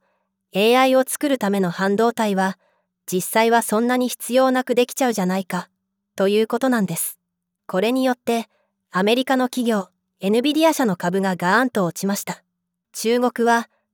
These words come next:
大量の半導体を使わなくても同じレベルのエーアイを実現できるような科学力を着実に身につけてきているのです。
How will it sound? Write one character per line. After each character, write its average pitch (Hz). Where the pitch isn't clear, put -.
大 240
量 294
の 285
半 277
導 302
体 240
を 202
使 -
わ 226
な 240
く -
て 208
も 156
同 196
じ 277
レ 294
ベ 277
ル 233
の 170
エ 196
ー 220
ア 220
イ 220
を 202
実 190
現 233
で 240
き 269
る 247
よ 226
う 196
な 165
科 175
学 214
力 220
を 151
着 165
実 247
に 254
身 233
に 262
つ -
け 294
て 240
き -
て 190
い 185
る 196
の 190
で 175
す。 -